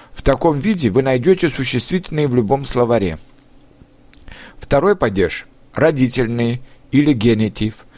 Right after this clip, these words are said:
Он отвечает на вопросы «кого», «чего» и часто употребляется при отрицании. «У меня нет брата», «сестры», «моря»,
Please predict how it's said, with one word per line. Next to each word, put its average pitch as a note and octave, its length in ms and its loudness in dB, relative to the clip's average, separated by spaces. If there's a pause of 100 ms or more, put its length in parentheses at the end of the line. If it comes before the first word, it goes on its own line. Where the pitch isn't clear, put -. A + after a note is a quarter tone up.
(300)
Он C3 140 -2
отвечает D3+ 520 2
на D3 100 0
вопросы C#3+ 460 0
«кого», B2+ 440 2
«чего» A2 560 0 (1080)
и D3 120 2
часто E3+ 440 0
употребляется C3+ 760 0
при B2+ 160 -2
отрицании. E2+ 840 -4 (320)
«У G2+ 40 -6
меня D#3 220 2
нет B2 220 0
брата», G2+ 600 -2 (680)
«сестры», A2 720 -2 (380)
«моря», G2+ 560 0